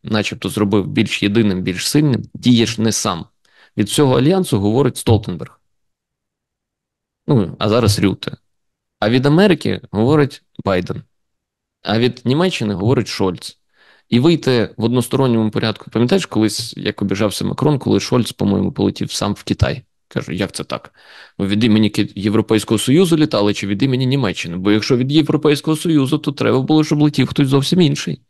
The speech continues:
Як це так? От ви взяли і самостійно полетіли». Ну, там ж, ну, французи були обурені, типу, або хай Єврокомісія летить, або давайте тоді домовлятися і летіти разом. А німці взяли і тоді полетіли самі. Ну, от.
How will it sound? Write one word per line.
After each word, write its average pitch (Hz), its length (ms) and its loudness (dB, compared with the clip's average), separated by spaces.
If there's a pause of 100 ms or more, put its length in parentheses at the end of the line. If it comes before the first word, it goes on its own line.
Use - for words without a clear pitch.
(380)
Як 120 220 0
це - 100 -10
так? - 220 -8
От - 140 -8
ви 95 60 -4
взяли 127 280 2
і - 20 2
самостійно 101 540 -2
полетіли». 90 500 -4 (800)
Ну, 113 120 2
там 95 200 -2
ж, - 400 -8
ну, 98 240 -2
французи 104 480 0
були 107 240 4
обурені, 113 440 2
типу, - 280 -8
або 101 260 -2
хай 110 180 0
Єврокомісія 107 680 2
летить, 107 300 -2
або 98 140 -6
давайте 95 360 -4
тоді 101 200 -2
домовлятися 98 580 -2
і 104 40 0
летіти 104 300 -2
разом. 123 320 -2 (1040)
А - 80 -4
німці 117 260 4
взяли 127 260 2
і - 20 -2
тоді 80 240 -8
полетіли 98 420 -2
самі. - 360 -8 (320)
Ну, 98 140 0
от. 98 240 -10